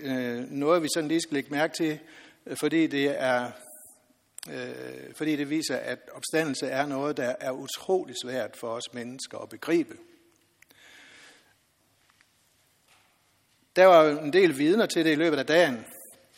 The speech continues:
Øh, apostlene oplevede det som, som, som løs snak der, og, og, øh, de troede ikke på kvinderne. Så kommer, øh, vi til Peter og Johannes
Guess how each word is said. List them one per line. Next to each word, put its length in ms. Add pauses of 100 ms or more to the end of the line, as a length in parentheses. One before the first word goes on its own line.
(1080)
Øh, 340 (260)
apostlene 840 (1300)
oplevede 360
det 180
som, 200 (100)
som, 180 (240)
som 180
løs 200
snak 360
der, 320
og, 300 (300)
og, 340
øh, 400 (240)
de 160
troede 200
ikke 120
på 80
kvinderne. 460 (1120)
Så 180
kommer, 600
øh, 140
vi 100
til 200
Peter 280
og 60
Johannes 420